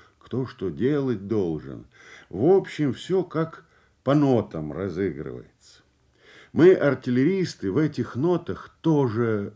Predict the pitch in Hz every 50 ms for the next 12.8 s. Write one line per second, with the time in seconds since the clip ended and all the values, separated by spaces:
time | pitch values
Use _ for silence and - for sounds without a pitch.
0 | _ _ - - 117 117 113 104 101 90 - 110 101 - 82 - - 92 92 95
1 | 98 104 95 92 101 98 85 73 64 - - _ _ _ _ _ _ _ _ _
2 | - 95 107 123 120 - - 180 190 190 180 - - 135 160 170 165 170 190 180
3 | 160 131 120 120 113 107 101 95 87 90 101 101 101 98 98 95 90 82 - _
4 | _ _ _ _ _ _ _ _ _ _ _ _ _ - - _ - - 95 113
5 | 131 156 165 160 151 151 135 143 147 156 147 127 143 143 - - 143 143 147 147
6 | 143 139 131 135 127 110 117 131 147 143 135 127 - - - - - - 92 -
7 | 90 95 107 101 - - 127 135 156 151 139 107 95 - - 113 120 131 123 123
8 | 135 135 139 131 113 - - 104 98 90 85 78 67 64 62 58 - - - _
9 | _ _ _ _ _ _ _ _ _ _ _ _ _ _ - - - - - -
10 | - 90 98 98 - - 104 104 107 110 - - 107 120 - - 107 123 131 135
11 | 135 117 - - 127 131 120 123 156 156 156 180 170 143 110 - - 101 - -
12 | 85 78 - - - - 73 67 - - - - - - -